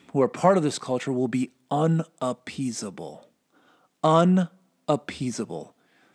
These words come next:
There will be, again, the negative. If you were appeasable, that would mean you could be appeased. If you are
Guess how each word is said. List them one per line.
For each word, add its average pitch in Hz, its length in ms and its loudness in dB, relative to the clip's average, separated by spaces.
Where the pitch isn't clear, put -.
There 131 120 0
will 131 180 4
be, 139 360 0
again, 135 500 2
the 156 80 4
negative. 143 760 4
If 127 140 -4
you 131 80 4
were 127 320 2
appeasable, 127 680 0
that 127 160 2
would 120 140 -2
mean 110 300 2
you 117 100 0
could 113 260 -6
be 110 160 0
appeased. 120 640 2
If 139 180 -2
you 156 160 6
are 147 280 4